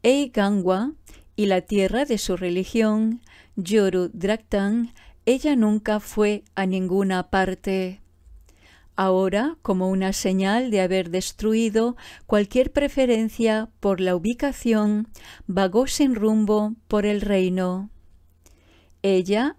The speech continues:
nunca había comido nada más que la comida más pura, como los tres blancos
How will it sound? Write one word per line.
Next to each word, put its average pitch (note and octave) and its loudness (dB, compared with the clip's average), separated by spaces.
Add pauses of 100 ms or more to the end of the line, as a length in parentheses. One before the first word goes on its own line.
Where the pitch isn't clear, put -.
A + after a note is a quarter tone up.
nunca A3 2
había G3+ 2
comido G#3+ 0
nada G#3+ 2
más A3+ 0
que F#3+ -2
la F#3 0
comida G#3+ 0
más F#3+ -2
pura, F#3+ -4 (420)
como F#3+ 0
los F#3 -4
tres F#3+ -2
blancos G3+ -2